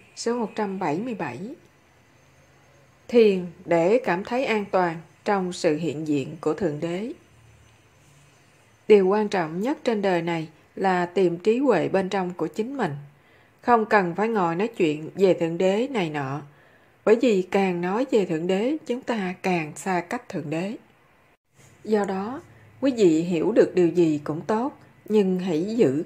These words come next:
kín cho mình, bởi vì ngày mai quý vị có thể hiểu khác.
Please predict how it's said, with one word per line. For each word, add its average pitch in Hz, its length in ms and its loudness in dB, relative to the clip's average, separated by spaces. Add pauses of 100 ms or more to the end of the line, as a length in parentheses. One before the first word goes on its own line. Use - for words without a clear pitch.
kín 262 300 4
cho 214 100 2
mình, 160 240 -2 (460)
bởi 226 160 4
vì 214 120 4
ngày 170 200 0
mai 190 440 -2
quý 254 180 0
vị 147 280 4
có 240 100 0
thể 165 200 -2
hiểu 156 280 0
khác. 226 340 -8